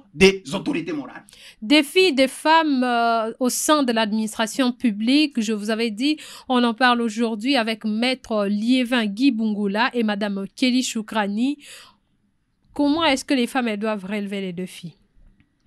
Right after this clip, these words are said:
Speaker 2: Qu'est-ce qu'il faudrait faire pour mettre en œuvre la parité ? Euh, chers auditeurs, je vous dis merci de nous suivre également. Merci à J D H, l'O N G canadien J D H, qui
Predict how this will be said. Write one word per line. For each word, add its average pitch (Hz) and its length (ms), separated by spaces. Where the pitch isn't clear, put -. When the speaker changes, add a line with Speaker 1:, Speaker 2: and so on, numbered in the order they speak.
Speaker 2:
Qu'est-ce 381 240
qu'il 320 140
faudrait 247 340
faire 220 400
pour 233 160
mettre 269 300
en 262 160
œuvre 240 400
la 226 140
parité ? 233 760
Euh, 233 280
chers 285 240
auditeurs, 247 400
je 220 80
vous 220 120
dis 285 140
merci 285 420
de 247 140
nous 220 200
suivre 302 540
également. 226 460
Merci 262 560
à 220 440
J 208 340
D 247 220
H, 240 440
l'O 226 320
N 240 160
G 240 160
canadien 220 540
J 226 140
D 214 140
H, 247 360
qui 214 220